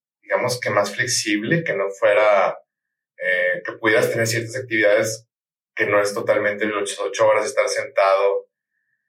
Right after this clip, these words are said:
y enfocado trabajando, sino siempre tienes que tener este break cada cierto tiempo y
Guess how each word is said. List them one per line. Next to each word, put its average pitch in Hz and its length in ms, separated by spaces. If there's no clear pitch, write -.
y 92 460
enfocado 101 640
trabajando, 98 560
sino 101 180
siempre 98 360
tienes 104 240
que 92 100
tener 98 320
este 98 220
break 95 340
cada 92 560
cierto 95 340
tiempo 101 500
y 82 320